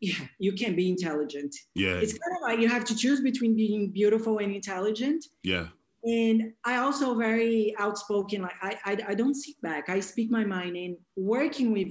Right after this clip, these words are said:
Speaker 1: English people was really a challenge
Speaker 2: Mm.
Speaker 1: because I don't think they're so upfront as I
Speaker 2: Yeah.
Speaker 1: am. Because
Speaker 2: Yeah.
Speaker 1: if I have a problem, I sit down, I look into your eyes and say, "Listen, this, this, and this, h-, how do we move forward from this?"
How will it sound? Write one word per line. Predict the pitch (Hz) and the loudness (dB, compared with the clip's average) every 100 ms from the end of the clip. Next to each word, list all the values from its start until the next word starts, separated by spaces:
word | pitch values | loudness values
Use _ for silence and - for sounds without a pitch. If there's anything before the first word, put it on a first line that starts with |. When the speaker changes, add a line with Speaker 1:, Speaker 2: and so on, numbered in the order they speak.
| - 190 | -6 -2
Speaker 1:
English | 208 214 190 190 | 2 2 0 -2
people | 175 185 | -4 0
was | 190 185 | 0 0
really | 196 202 | -2 0
a | 196 | -2
challenge | 190 175 175 220 254 - _ _ 101 | -2 -4 -2 0 0 -4 _ _ -2
Speaker 2:
Mm. | 101 90 78 _ _ _ | 0 -2 -6 _ _ _
Speaker 1:
because | 220 220 196 - - _ 208 | -2 0 -2 -8 -16 _ -2
I | 226 | 2
don't | 277 285 | 4 4
think | 254 240 | 4 4
they're | 226 220 | 4 2
so | 220 202 | 0 0
upfront | 185 - - 180 214 240 - 175 | -2 -6 -4 0 0 -2 -8 -6
as | 170 | -2
I | 185 | -2
Speaker 2:
Yeah. | - 165 | 0 0
Speaker 1:
am. | 202 240 - - | 0 -2 -6 -8
Because | 202 214 | -4 0
Speaker 2:
Yeah. | - | 0
Speaker 1:
if | - | 0
I | 269 | -2
have | 262 226 | 0 -2
a | |
problem, | 220 214 196 156 151 - | 0 0 0 -2 -4 -4
I | 190 | -6
sit | 190 233 | -2 -4
down, | 202 190 190 | -2 -2 0
I | 190 | 0
look | 214 240 | 0 0
into | 240 | -2
your | 240 214 | -2 -2
eyes | 190 | -4
and | 202 196 | -8 -6
say, | 185 | -4
"Listen, | 180 170 156 175 _ _ _ _ - | -4 -4 -8 -10 _ _ _ _ -10
this, | 185 277 277 | 0 2 2
this, | 254 254 | 0 2
and | 214 | 0
this, | 180 - - - 196 | 0 -4 -12 -14 -10
h-, | 190 | -6
how | 190 202 240 | -2 0 2
do | 247 | 4
we | 240 | 6
move | 220 220 | 4 4
forward | 175 165 160 | 0 0 -2
from | 160 147 | -4 -4
this?" | 127 - | -6 -12